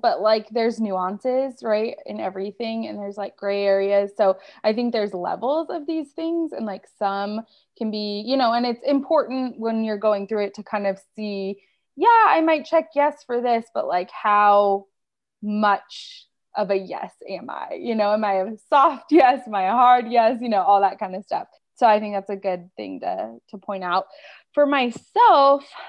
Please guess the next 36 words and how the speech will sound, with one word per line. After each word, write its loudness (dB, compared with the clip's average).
um, 2
I'm 0
a -4
little 0
bit 0
of 0
the -4
same -8
with -6
you. -4
Like, -2
I 0
definitely -6
am. 0
And -2
I -2
think -4
that's -6
where -4
gentle -8
nutrition -10
comes -4
as -2
a -6
part -4
of -6
it. -4
You -10
know, -8
you -8
think -8
about, -4
maybe -6
you -8
look -8
past, -6